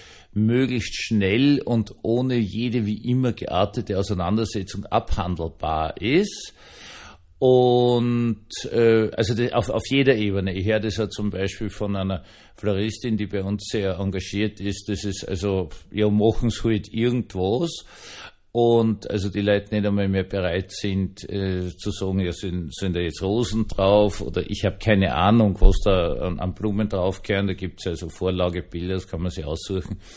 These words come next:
Nicht einmal das mehr, tun sie einfach irgendwas und nach drei Minuten sind die Leute wieder aus dem Geschäft draußen, kosten kann's, was will. Äh, man möchte nur nicht damit belästigt werden. Ich wollte Ihnen das jetzt nur einmal erzählen, ich halte es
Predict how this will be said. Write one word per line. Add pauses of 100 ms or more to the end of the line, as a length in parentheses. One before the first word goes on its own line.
(360)
Nicht
einmal
das
mehr,
tun
sie
einfach
irgendwas
und (120)
nach
drei
Minuten
sind
die
Leute
wieder
aus
dem
Geschäft
draußen,
kosten
kann's,
was
will. (600)
Äh,
man
möchte
nur
nicht
damit
belästigt
werden.
Ich
wollte
Ihnen
das
jetzt
nur
einmal
erzählen,
ich
halte
es